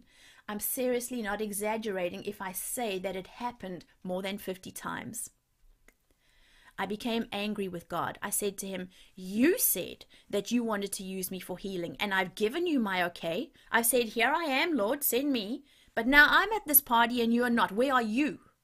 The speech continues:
I'm giving you every opportunity to do miracles, and you're not, and I'm feeling stupid."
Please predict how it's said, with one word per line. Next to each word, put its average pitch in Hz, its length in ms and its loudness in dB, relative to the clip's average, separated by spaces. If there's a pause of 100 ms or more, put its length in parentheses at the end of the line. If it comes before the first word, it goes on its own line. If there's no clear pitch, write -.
(600)
I'm 311 240 6
giving 277 280 2
you 294 280 0
every 339 360 2
opportunity 214 640 -2
to 196 120 -10
do 208 180 -6
miracles, 208 560 -2 (240)
and 240 200 2
you're 220 140 2
not, 196 540 0
and - 180 -4
I'm 208 200 -2
feeling 196 280 -6
stupid." - 540 -6